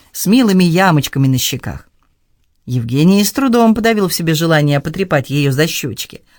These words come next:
Теперь он нисколько не жалел, что взялся её охранять. Ночью он всё никак не мог заснуть, думал о том, что за стеной лежит она,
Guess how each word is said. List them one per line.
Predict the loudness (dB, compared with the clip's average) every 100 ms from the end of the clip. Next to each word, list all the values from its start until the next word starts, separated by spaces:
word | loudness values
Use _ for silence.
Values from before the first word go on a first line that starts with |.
| _ _ _ _
Теперь | -4 0
он | 4
нисколько | 4 2 0 2 4
не | 4
жалел, | 2 0 0 -2
что | -4
взялся | -4 -4 -4 -6
её | -6 -6
охранять. | -6 -4 -2 -4 -10 -18 _ _ _ _ _ _ -2
Ночью | 0 2 0 0 0 0 -10 _ _ -2
он | 0
всё | 2
никак | 2 2 0
не | 2
мог | 2 2
заснуть, | 2 0 0 0 2
думал | 2 2 2
о | 0
том, | -2 -2
что | -2
за | -2
стеной | -2 -2 0 0
лежит | 0 0 0
она, | 2 2 2 0